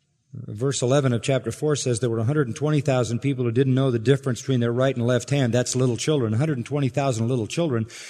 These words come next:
and a lot more older children than adults. Huge city. He began to cry out to the city in verse four, "Forty days and Nineveh will be overthrown." That's not all he said. He preached, he preached, he preached. He also told his testimonies, told his story.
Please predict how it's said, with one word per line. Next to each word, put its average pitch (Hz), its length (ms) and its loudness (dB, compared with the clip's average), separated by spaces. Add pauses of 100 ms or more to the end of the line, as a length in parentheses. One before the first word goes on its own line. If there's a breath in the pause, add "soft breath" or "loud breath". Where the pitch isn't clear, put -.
(120 loud breath)
and 120 100 -2
a 120 40 0
lot 139 200 2
more 127 180 2
older 131 180 0
children 123 320 -2
than 107 100 -2
adults. 107 340 0
Huge 160 400 2
city. 95 400 -4 (1400 soft breath)
He 123 80 0
began 139 240 2
to 139 60 2
cry 151 260 0
out 165 160 4
to 160 80 0
the 131 100 0
city 147 300 4
in 131 100 4
verse 131 240 0
four, 156 520 2 (960 loud breath)
"Forty 151 220 2
days 143 260 6
and 131 100 4
Nineveh 147 200 4
will 135 80 4
be 131 160 2
overthrown." 139 540 2
That's 151 220 0
not 127 120 2
all 139 160 2
he 117 80 2
said. 135 280 0
He 127 80 2
preached, 156 500 0
he 117 80 -4
preached, 151 460 0
he - 80 -6
preached. 151 400 0
He 147 80 0
also 180 300 0
told 156 280 2
his 143 140 2
testimonies, 120 680 0 (100)
told 156 200 0
his 139 100 2
story. 170 400 -8